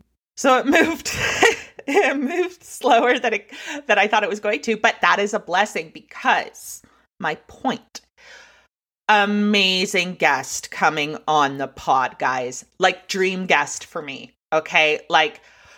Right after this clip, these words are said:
this astrologer is one of the key astrologers <laughs> when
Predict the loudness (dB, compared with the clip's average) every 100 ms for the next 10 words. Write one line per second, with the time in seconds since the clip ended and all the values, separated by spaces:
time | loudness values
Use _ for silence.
0 | _ _ _ -2 0 0 -2 -4 -4 -6
1 | -2 0 0 0 2 4 2 0 0 2
2 | 4 2 2 2 0 -2 -6 -4 -8 -4
3 | -2 -2 -2 0 2 2 4 4 4 4
4 | 2 2 0 0 0 0 -2